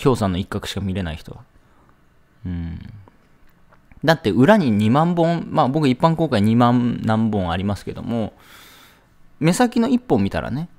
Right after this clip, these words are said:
「なんだこいつ」になりますけど、じゃあその裏の二万本あなたは見れるかっていうと見れないんですよね。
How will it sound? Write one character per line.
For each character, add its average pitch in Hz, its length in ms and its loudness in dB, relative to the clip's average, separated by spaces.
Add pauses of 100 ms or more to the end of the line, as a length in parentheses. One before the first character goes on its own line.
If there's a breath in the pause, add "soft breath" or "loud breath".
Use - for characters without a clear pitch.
(120)
「な 110 160 2
ん 147 60 0
だ 143 80 0
こ 98 120 -2
い 92 60 -2
つ」 - 120 -10
に 87 60 -4
な 82 80 -4
り 90 80 -4
ま 104 120 -2
す - 80 -10
け 92 80 -8
ど、 82 320 -6
じ 76 120 -2
ゃ 120 40 2
あ - 20 0
そ - 120 -2
の 98 100 -2
裏 160 280 2
の 196 100 2
二 170 120 2
万 185 220 2
本 175 160 2
あ 160 40 2
な 170 100 0
た 131 100 2
は 95 40 0
見 101 100 0
れ 113 100 0
る - 60 -4
か 85 100 -6
っ - 60 -8
て 82 100 -8
い - 20 -8
う - 20 -10
と - 80 -10
見 107 140 0
れ 131 80 0
な 92 100 -2
い 78 40 -6
ん 76 40 -12
で - 60 -18
す - 20 -20
よ - 80 -12
ね。 120 140 -8